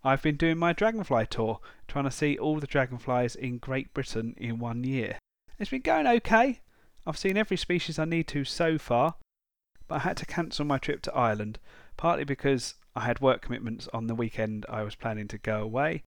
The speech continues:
and also because of the whole passport chaos. It's taken, like, two months to get a passport back now, and there was no way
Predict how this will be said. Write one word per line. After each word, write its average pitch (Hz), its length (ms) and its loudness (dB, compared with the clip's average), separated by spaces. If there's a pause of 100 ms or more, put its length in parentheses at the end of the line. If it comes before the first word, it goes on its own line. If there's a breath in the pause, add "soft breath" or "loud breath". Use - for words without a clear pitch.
(460)
and 123 180 0
also 123 580 2
because 127 360 -2
of 107 120 -10
the 123 80 -2
whole 135 180 4
passport - 560 -2
chaos. 110 320 -2
It's 113 140 -10
taken, 120 260 -2
like, 117 160 -8
two 135 180 0
months 113 240 -4
to - 80 -8
get 117 100 -2
a - 40 -4
passport 107 400 -2
back - 240 -6
now, 110 260 -6
and 110 120 -4
there 113 80 -4
was 110 120 -8
no 123 300 4
way 110 300 0